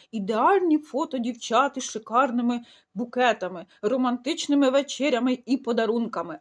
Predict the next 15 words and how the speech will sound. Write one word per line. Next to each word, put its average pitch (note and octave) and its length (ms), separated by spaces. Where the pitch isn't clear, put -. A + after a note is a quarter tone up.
Але D4+ 300
ми F4 140
забуваємо, B3+ 880
що - 220
реальність A#3+ 720
і C#4 100
соцмережі — C4+ 840
це C#4+ 220
геть F4 380
інші C4+ 400
речі. A3 500
І A#3+ 80
дуже A3+ 300
часто C4+ 480
дівчата C#4 680